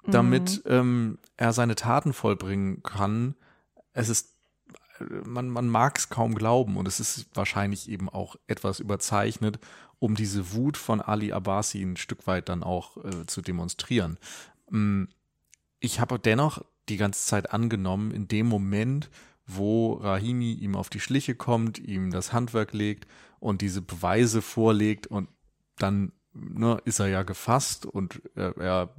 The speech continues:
Speaker 1: gesteht, dann muss es ja eigentlich durch sein.
Speaker 2: Mhm.
Speaker 1: Und dann nimmt der Film ja nochmal diese weitere Wende, dass er sagt, nee, auch der Rechtsstaat ist komplett korrupt und es wird noch nicht mal kritisch gesehen, sondern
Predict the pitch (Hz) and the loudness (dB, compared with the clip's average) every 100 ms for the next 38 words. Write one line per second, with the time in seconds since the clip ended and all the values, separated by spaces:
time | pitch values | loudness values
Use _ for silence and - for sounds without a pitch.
0 | - 110 - - 120 127 - - - - | -8 -4 -2 2 2 2 -4 -16 -20 -20
1 | - 104 107 110 107 107 92 98 92 - | -2 0 2 0 0 0 0 0 -2 -2
2 | 104 101 - 85 80 80 _ - - 220 | -2 -2 -6 -6 -6 -10 _ -6 6 8
3 | 220 208 202 208 - 117 139 139 - - | 10 8 6 4 6 6 6 2 0 2
4 | 123 123 113 - 120 113 110 107 107 107 | 2 4 2 2 4 4 2 2 2 0
5 | 104 101 117 143 98 85 87 85 82 90 | 0 2 2 2 0 -2 -4 -4 -6 -8
6 | - 95 98 - 180 117 87 - 107 156 | -8 -6 -6 -4 -2 -2 -4 -4 -2 -2
7 | - - 92 87 - - - - 87 98 | -2 -2 0 -2 -6 -12 -8 -6 -4 -6
8 | - - _ _ - _ _ _ - 107 | -8 -12 _ _ -20 _ _ _ -4 -2
9 | 107 117 - - - - 117 127 160 - | 0 -2 -4 -16 -12 2 6 6 4 -2
10 | - _ _ _ _ _ 131 117 135 135 | -10 _ _ _ _ _ 0 4 2 4
11 | 120 123 - 131 127 131 - _ _ _ | 4 2 2 2 4 2 0 _ _ _
12 | - - 190 208 - 98 87 87 87 101 | -4 0 2 0 0 0 0 -2 -2 -2
13 | 101 98 98 | 0 0 -2